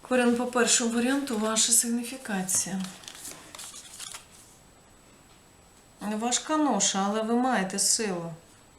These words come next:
Ви маєте прекрасне фізичне здоров'я, підтримку вищих сил і вашого роду. Вас підтримують.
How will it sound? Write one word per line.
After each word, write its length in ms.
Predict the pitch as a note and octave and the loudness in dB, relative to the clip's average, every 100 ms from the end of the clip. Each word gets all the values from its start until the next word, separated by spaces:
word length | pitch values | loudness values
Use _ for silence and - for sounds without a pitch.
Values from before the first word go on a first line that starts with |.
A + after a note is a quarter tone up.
| - - | -20 -14
Ви 220 | F#3+ F#3+ G#3+ | -8 -2 0
маєте 440 | A3+ B3+ B3 A3 | 2 2 2 0
прекрасне 480 | G3 F#3+ G#3+ G#3+ G3+ | -6 -4 -4 -4 -6
фізичне 500 | G3 G3+ G#3 G3+ F#3+ | -2 -2 -2 -4 -4
здоров'я, 420 | F#3 G3 A#3 A3 | -4 -2 -2 -2
підтримку 680 | F#3+ F#3+ F#3+ G3+ G#3+ G3 F#3 | -4 -6 -6 -4 -4 -4 -4
вищих 480 | F#3 F#3+ - G#3 | -2 0 -2 0
сил 340 | - - G3 D#3+ D#3 - - - - - - - - | 2 2 2 -6 -8 -12 -20 -20 -20 -20 -20 -20 -8
і 120 | G3 | -4
вашого 560 | F#3+ F#3+ F#3 - G3+ G#3+ | 0 0 0 0 -2 -2
роду. 320 | G#3+ E3 D#3+ D#3+ - - - - - - - - - - - - - - - - - - - - - - - - - - | -2 -4 -6 -12 -16 -20 -20 -20 -20 -20 -20 -20 -20 -20 -20 -20 -20 -20 -20 -20 -20 -20 -20 -20 -20 -20 -20 -20 -20 -14
Вас 280 | G3+ G#3 G3+ | -4 0 2
підтримують. 1080 | - - A#3+ - B3 G3 E3 D#3+ D#3+ D#3 | 0 -4 -6 -2 0 0 -2 -4 -4 -8